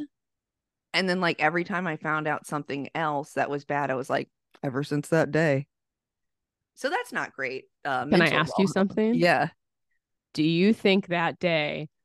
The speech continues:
Speaker 2: you started believing and telling yourself that, like, "I won't get good things and, like, bad things will happen to me"?
Speaker 1: Oh, for sure.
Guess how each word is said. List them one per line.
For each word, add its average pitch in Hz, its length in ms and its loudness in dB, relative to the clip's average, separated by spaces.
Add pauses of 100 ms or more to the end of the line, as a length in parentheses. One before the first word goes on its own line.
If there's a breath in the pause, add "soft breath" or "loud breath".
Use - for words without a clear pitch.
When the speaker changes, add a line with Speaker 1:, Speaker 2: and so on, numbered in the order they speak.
(360)
Speaker 2:
you 165 280 -2
started 160 560 0
believing 156 580 0
and 147 140 2
telling 147 420 0
yourself 139 680 -6
that, 139 200 0
like, 131 320 -4
"I 143 180 2
won't 139 260 -2
get 131 200 -4
good 135 280 -4
things 127 380 -2
and, 123 100 -6
like, 127 200 -6
bad - 280 -2
things 135 200 -6
will 131 120 -8
happen 135 380 -8
to - 120 -8
me"? - 320 -6 (600 soft breath)
Speaker 1:
Oh, 190 140 2
for - 160 -6
sure. 151 460 -4